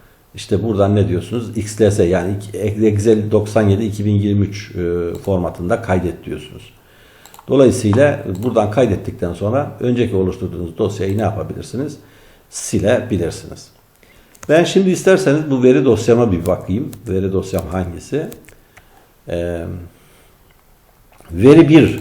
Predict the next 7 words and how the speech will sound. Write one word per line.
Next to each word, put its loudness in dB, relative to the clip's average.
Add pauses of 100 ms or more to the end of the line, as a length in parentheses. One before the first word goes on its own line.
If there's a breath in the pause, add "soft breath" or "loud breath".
(140)
dosyası -2
demiştik. -6
Veri 4
bir 2
dosyası 0 (380)
şu 2
arkadaşlar. -2